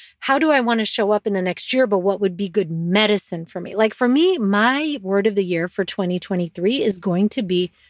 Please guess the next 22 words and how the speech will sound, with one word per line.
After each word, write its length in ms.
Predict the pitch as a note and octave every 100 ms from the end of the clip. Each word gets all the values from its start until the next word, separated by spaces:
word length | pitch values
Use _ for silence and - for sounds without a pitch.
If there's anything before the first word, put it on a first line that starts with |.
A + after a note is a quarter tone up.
| _ _
rewilding. 880 | F3+ G#3 A3 A3+ B3 B3+ F3+ - - _ _ _ _ _ _ _ _
Last 340 | A3 C4 C#4+ D#4+
year 100 | C#4
was 160 | B3
vulnerability. 720 | A3 A#3 A3+ F#3+ G3 F3+ F3
And 120 | G3+ F#3+
for 280 | B3 A#3+ - - -
sure, 480 | - - C#4+ - - _ -
I 80 | A3
dove, 320 | F#3 G3+ F#3+
like, 220 | F3+ F3
headfirst 640 | - D4+ D#4+ - D#4 D4
into 220 | D4 C#4 C#4
that 240 | C4+ C#4
one, 220 | C4+ C4
and 120 | -
it 120 | F#3 F#3+
changed 560 | - A3 A#3+ A#3 -
me 200 | G#3+ G#3
profoundly. 1040 | G3 - F#3 F3+ - - D#3+ D#3+ F3 A3 - _ - _ _
This 420 | F3 A3 G#4 -
year, 340 | F#3 D#3+ -